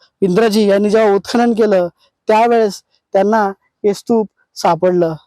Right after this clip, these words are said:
या उत्खननामुळे आपल्याला आज हे स्तूप आपल्याला पाहायला मिळतंय. या स्तूपाचं व्यवस्थापन एएएसआय आणि भारतीय पुरातत्व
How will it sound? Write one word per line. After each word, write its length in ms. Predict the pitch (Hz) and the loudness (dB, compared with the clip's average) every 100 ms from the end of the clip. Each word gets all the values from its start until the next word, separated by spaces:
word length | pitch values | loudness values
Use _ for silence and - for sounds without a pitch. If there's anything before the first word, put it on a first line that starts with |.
| _ _ - | _ _ -4
या 140 | 226 | 0
उत्खननामुळे 600 | 208 - 247 247 247 226 | 0 -2 -2 0 0 2
आपल्याला 460 | 233 208 208 208 180 - _ _ _ _ | 0 0 0 0 -2 -6 _ _ _ _
आज 320 | 190 208 180 - _ _ - | 0 0 0 -6 _ _ -4
हे 100 | 190 | -4
स्तूप 380 | - 240 226 180 _ _ _ _ - | -2 0 0 -2 _ _ _ _ -6
आपल्याला 460 | 180 196 208 196 185 _ | -4 0 0 -2 -4 _
पाहायला 300 | - 185 175 | 0 2 2
मिळतंय. 400 | 190 185 170 180 170 - _ _ _ _ - | 2 0 0 -2 -2 -10 _ _ _ _ -2
या 80 | 208 | -2
स्तूपाचं 440 | - 226 233 240 | 0 0 0 2
व्यवस्थापन 720 | 226 196 220 - 226 220 196 180 - | 2 0 0 -2 0 0 -2 -4 -4
एएएसआय 800 | 196 220 208 208 208 208 - 202 - | -2 0 0 0 0 0 0 -2 -2
आणि 360 | 180 208 220 185 - _ _ _ | -2 0 0 -2 -8 _ _ _
भारतीय 520 | 160 175 175 233 233 208 | -2 0 0 0 0 0
पुरातत्व 680 | 202 208 202 185 202 214 190 | 0 0 0 -2 0 0 0